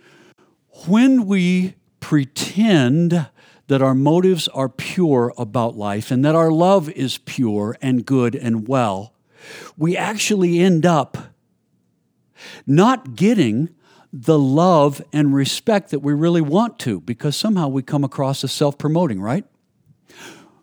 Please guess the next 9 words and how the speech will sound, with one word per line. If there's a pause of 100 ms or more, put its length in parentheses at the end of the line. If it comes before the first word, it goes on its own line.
(200)
But
when
we
admit
that
we
don't
love
well,